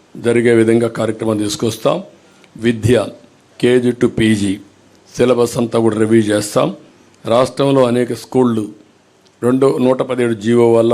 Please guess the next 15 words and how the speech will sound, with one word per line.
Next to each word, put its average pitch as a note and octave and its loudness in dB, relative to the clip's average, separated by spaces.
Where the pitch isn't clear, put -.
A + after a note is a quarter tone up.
మూతపడిపోయినాయి. A#2 -2
అవన్నీ A#2 0
ఏం A#2 4
చేయాలో G#2+ 0
చేస్తాం. A#2 -2
విదేశ B2 2
విద్యని A#2 -2
మళ్ళీ B2 2
ప్రారంభిస్తాం. A2+ 0
మళ్ళీ A#2 2
అందరికి A2 0
వర్తిస్తాం. G#2 -6
వంద B2+ 2
రోజుల్లో A2+ -2
గంజాయి A2+ 0